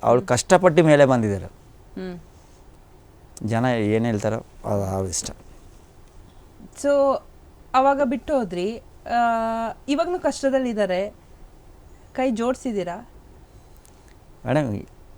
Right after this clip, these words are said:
Speaker 1: ಎಲ್ಲಿ ಕಷ್ಟದ-, ಕ-, ಕಷ್ಟದಲ್ಲಿ ನಾನು ಪಕ್ಕದಲ್ಲೇ ಬ-, ಬಂದಿದ್ದೀನಲ್ವ ಈಗ.
Speaker 2: ಹ್ಮ್.
Speaker 1: ಆಗ್ಲೂನು
Speaker 2: ಹ್ಮ್.
Speaker 1: ಆ ಟೈಮಲ್ಲಿ,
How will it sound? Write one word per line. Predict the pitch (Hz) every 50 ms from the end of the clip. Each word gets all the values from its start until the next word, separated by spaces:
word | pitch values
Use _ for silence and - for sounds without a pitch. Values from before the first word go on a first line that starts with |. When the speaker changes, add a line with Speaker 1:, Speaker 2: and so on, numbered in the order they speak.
| - - - - -
Speaker 1:
ಎಲ್ಲಿ | 127 139 170 196 190
ಕಷ್ಟದ-, | - 135 135 - - - 147 123 - - - - - -
ಕ-, | - - -
ಕಷ್ಟದಲ್ಲಿ | - 131 - - 143 151 160 151 135 131
ನಾನು | 123 120 113 - - - - - - - - - - - -
ಪಕ್ಕದಲ್ಲೇ | 117 110 - 131 135 147 147 143
ಬ-, | 131 120 107 80 92 101 113 101
ಬಂದಿದ್ದೀನಲ್ವ | 104 120 123 135 135 120 104 90 87 90 90
ಈಗ. | 87 82 87
Speaker 2:
ಹ್ಮ್. | 95 - - - - - 196 180 170 - - - - - - - - - - -
Speaker 1:
ಆಗ್ಲೂನು | - 110 127 135 147 147 143 127 110 92
Speaker 2:
ಹ್ಮ್. | - - - - - - 202 196
Speaker 1:
ಆ | 107 113
ಟೈಮಲ್ಲಿ, | 110 - 113 117 135 143 143 131 120 120 104